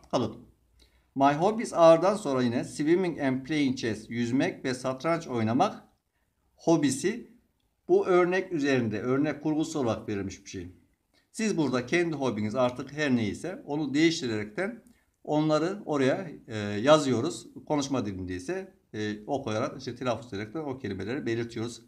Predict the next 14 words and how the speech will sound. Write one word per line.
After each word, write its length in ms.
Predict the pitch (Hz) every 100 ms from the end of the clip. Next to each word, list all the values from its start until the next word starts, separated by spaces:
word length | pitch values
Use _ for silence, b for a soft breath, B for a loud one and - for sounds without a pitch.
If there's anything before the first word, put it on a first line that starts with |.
| -
Hobilerimizi 560 | 113 101 101 98 135
gösteren, 480 | 120 107 107 107 131 B B B _ -
e, 280 | 101 98
kelimeleri 440 | - 123 107 98 123
kullanıyoruz. 720 | - 120 120 110 98 - - _ _ _ _ _ _ _ _ _ _ _ _ _ -
Do 80 | 202
you 120 | 240
like 260 | 226 233 233
goldfish? 580 | 196 220 - 147 185 -
E, 560 | - 123 110 107 107 107
Japon 380 | 165 165 170
balıklarını 440 | 147 127 - 117 110
sever 280 | 123 123 117
misin? 320 | - 170